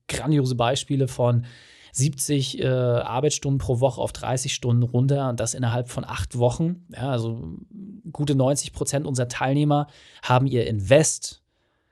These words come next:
was sie letzten Endes bei uns, ähm, ausgeben, haben es nach vier Wochen schon wieder drin gehabt. So, und das sind einfach Zahlen, wo ich sag, das macht so wahnsinnig viel Spaß. Deswegen haben wir eine tolle auch Empfehlungsquote.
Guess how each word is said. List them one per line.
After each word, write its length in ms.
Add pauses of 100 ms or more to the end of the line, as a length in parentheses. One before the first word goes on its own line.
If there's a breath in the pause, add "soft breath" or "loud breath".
(260)
was 220
sie 200
letzten 260
Endes 120
bei 100
uns, 320
ähm, 300
ausgeben, 540
haben 120
es 140
nach 180
vier 460
Wochen 200
schon 220
wieder 180
drin 240
gehabt. 480
So, 160
und 280
das 120
sind 80
einfach 160
Zahlen, 240
wo 60
ich 80
sag, 140
das 180
macht 160
so 240
wahnsinnig 360
viel 140
Spaß. 360
Deswegen 260
haben 80
wir 60
eine 260
tolle 280
auch 240
Empfehlungsquote. 960